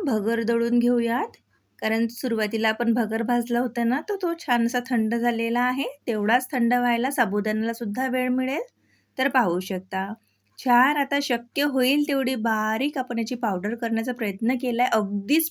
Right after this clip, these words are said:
पिठी करू नका, कारण अगदीच पिठी केली ना, तर काय होणार, आपण याच्यापासनं डोसा बनवणार आहे,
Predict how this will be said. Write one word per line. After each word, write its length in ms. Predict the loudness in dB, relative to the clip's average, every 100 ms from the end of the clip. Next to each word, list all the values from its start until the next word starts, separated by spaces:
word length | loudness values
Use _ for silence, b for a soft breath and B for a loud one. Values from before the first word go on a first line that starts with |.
| -2
पिठी 380 | -2 0 2
करू 300 | 2 2 2 0
नका, 380 | -2 -2 -4 -4 -8 _ _ _ _
कारण 240 | 2 4 4
अगदीच 380 | 2 -2 -4
पिठी 300 | -2 0 0
केली 260 | 2 0 0
ना, 200 | 0 -2 -6 b b -6
तर 80 | -2
काय 160 | 2 2
होणार, 280 | 4 4 4
आपण 240 | 2 2
याच्यापासनं 540 | 0 0 -2 0 -2 0
डोसा 320 | 0 0 -2
बनवणार 520 | -2 -4 -2 -2 -2
आहे, 360 | -4 -4 -6